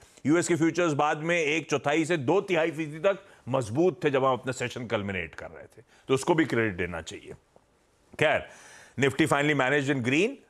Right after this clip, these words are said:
मैं मार्केट्स पे लौट के आऊंगा, आज की चर्चा करूंगा। उससे पहले आज के सेशंस की अहमियत बता देता हूं, या फिर कहां, कहां नजर है। भाई, बाजार बंद होने के बाद जो कुछ, आ,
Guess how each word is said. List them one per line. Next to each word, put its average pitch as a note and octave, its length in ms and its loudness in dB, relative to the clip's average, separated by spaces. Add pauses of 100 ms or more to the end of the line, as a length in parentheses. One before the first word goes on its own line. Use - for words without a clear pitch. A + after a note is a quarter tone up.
मैं A#2+ 120 0
मार्केट्स B2+ 320 0
पे C3 100 0
लौट B2 240 2
के C#3+ 100 0
आऊंगा, D#3 360 2
आज B2+ 240 -2
की A#2+ 80 -10
चर्चा A#2 300 0
करूंगा। F2 380 -4
उससे F#2+ 220 -2
पहले D3 280 2
आज C#3 260 -2
के D3+ 120 -2
सेशंस C3+ 380 -2
की C#3 100 -4
अहमियत B2 260 0
बता F#2 240 -2
देता D#2+ 180 -10
हूं, G3+ 60 2
या G#3+ 60 4
फिर A3 140 0
कहां, F#3+ 200 2
कहां A3 240 -2
नजर D3 280 2
है। E2 220 -8 (960)
भाई, G3+ 160 4
बाजार F3+ 320 2
बंद G#3 140 2
होने G#3+ 160 2
के G#3 80 2
बाद G3+ 260 0
जो G#3 120 2
कुछ, G3 260 0
आ, A#2 380 2